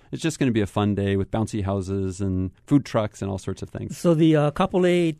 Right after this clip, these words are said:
Speaker 2: team, uh, uh, were they gonna feature anything from, uh, which robotics team? Do you know, the First Robotics or Vex? Uh,
Speaker 1: It's both, uh, Kapolei and it's also Island Pacific Academy. So they'll be out there, and I,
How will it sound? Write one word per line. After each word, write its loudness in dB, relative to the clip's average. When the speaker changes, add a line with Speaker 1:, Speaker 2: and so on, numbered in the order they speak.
Speaker 2:
team, 0
uh, -2
uh, -10
were -4
they -2
gonna 0
feature -2
anything -4
from, -4
uh, -4
which -4
robotics -2
team? -2
Do -6
you -4
know, -4
the -6
First -4
Robotics -4
or -4
Vex? -12
Uh, 4
Speaker 1:
It's 4
both, 2
uh, 6
Kapolei 4
and 4
it's 0
also 2
Island 2
Pacific -8
Academy. -4
So -4
they'll 2
be 0
out 0
there, 0
and 0
I, 0